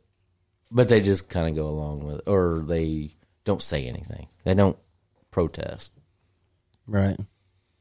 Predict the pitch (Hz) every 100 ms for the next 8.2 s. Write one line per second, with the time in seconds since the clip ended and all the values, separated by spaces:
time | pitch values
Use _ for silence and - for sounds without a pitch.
0 | _ _ _ _ _ _ _ _ _ _
1 | _ _ _ 101 98 85 87 78 76 67
2 | - _ _ 80 - 76 76 73 67 67
3 | 67 69 73 69 67 - 67 71 69 69
4 | - 85 73 65 60 60 67 - _ _
5 | _ 143 _ _ 104 92 85 - _ _
6 | _ _ _ - - 98 90 - _ _
7 | _ _ _ _ _ - 156 135 90 90
8 | -